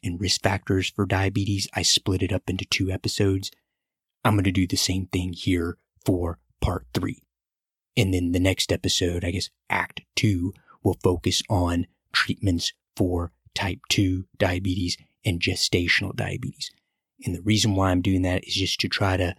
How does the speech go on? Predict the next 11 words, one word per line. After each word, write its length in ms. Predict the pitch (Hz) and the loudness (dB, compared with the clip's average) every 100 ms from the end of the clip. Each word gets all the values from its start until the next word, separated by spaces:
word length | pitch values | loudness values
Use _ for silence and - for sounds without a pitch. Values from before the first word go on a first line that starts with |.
| _ _ _ _ - | _ _ _ _ -2
add 260 | 90 90 | 0 0
some 360 | - - 87 85 - _ _ | -2 0 0 -2 -8 _ _
consistency 1080 | - 90 - 147 - - 95 - 101 90 90 - _ _ | -2 0 2 2 0 0 -2 -2 -2 -2 -6 -12 _ _
and 400 | 104 101 92 - _ _ | 2 2 2 -2 _ _
persistence, 720 | - 135 - - - 92 101 - | -2 2 2 0 -4 -4 -6 -6
you 60 | |
know, 60 | 101 | -6
improving 540 | 95 87 107 101 95 90 | -6 -2 0 0 0 -2
with 160 | - | -6
each 180 | 92 - | -6 -4
episode, 580 | 92 95 - 90 90 | -4 -4 -4 -4 -4